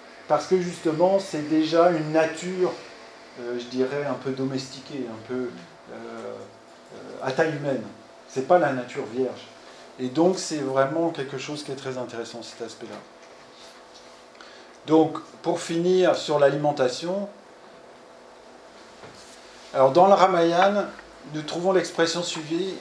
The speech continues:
suivante qui indique que la nourriture que nous mangeons nourrit plus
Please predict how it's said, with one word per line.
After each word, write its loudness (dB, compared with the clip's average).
suivante 0
qui -4
indique 0
que 2
la 4
nourriture 0
que -6
nous -4
mangeons 0
nourrit -2
plus -4